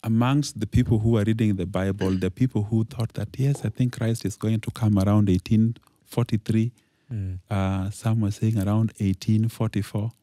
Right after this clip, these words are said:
Speaker 2: Mm.
Speaker 1: But eighteen forty-four came, eighteen forty-three came, eighteen forty-four came, and Christ did not, did not come.
Speaker 2: Mm.
Speaker 1: One thing that is so encouraging about William Miller is that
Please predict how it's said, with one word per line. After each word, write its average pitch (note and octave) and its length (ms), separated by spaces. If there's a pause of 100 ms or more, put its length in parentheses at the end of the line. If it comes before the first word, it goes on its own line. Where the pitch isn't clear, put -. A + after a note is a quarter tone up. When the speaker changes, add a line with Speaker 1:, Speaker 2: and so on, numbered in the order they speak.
(480)
Speaker 2:
Mm. F#2+ 260 (120)
Speaker 1:
But F#2 160
eighteen A2+ 380
forty-four G#2 540
came, G2+ 500
eighteen A2 320
forty-three G2+ 540
came, G2+ 280
eighteen F#2+ 340
forty-four F#2 520
came, G2 340 (480)
and E2+ 160
Christ F2+ 380
did F2 200
not, E2+ 320 (240)
did D#2+ 160
not F2 280
come. F2+ 400
Speaker 2:
Mm. G#2 280 (960)
Speaker 1:
One C#3+ 180
thing C3+ 320
that G2+ 320 (500)
is G2 120
so A#2+ 120
encouraging G2 640
about F#2 420
William F#2 280
Miller F#2 240
is E2+ 160
that - 280